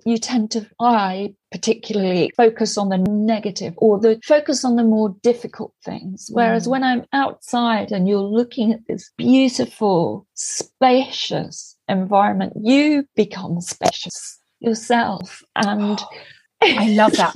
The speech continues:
Speaker 2: I
Speaker 1: <laughs>
Speaker 2: absolutely love that. When you're outside, you become spacious.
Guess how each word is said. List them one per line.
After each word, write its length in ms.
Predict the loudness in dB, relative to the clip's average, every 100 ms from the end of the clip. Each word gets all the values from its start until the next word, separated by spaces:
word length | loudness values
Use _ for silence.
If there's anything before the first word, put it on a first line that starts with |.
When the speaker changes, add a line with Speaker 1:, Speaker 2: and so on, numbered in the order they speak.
| 0
Speaker 2:
I 220 | 2 0
Speaker 1:
<laughs> 40 |
Speaker 2:
absolutely 600 | 0 -2 -4 -6 -6 0 2
love 280 | 2 0 -6
that. 240 | -8 -8 -16 -4
When 160 | 0 2
you're 140 | 2
outside, 640 | 2 0 -4 -8 -8 -10 -14
you 220 | -10 -10
become 320 | -10 -14 -16 -16
spacious. 760 | -14 -14 -14 -18 -20 -20 -20